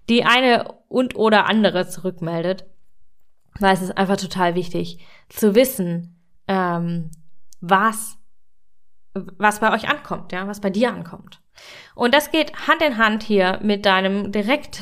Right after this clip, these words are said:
<laughs> quasi geht es direkt über in mein viertes Learning, nämlich, ähm, zu wissen, was willst du hören? Was willst du als Mindful Eating Podcast Hörerin, Abonnentin vielleicht sogar hören?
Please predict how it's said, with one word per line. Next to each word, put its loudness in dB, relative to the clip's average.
<laughs> -14
quasi 0
geht -2
es -8
direkt -4
über 0
in 2
mein 6
viertes 2
Learning, 2
nämlich, 2
ähm, 2
zu -4
wissen, -2
was 0
willst 0
du 0
hören? 0
Was 0
willst 0
du 4
als -2
Mindful 2
Eating -2
Podcast -4
Hörerin, -2
Abonnentin 2
vielleicht -4
sogar -4
hören? 4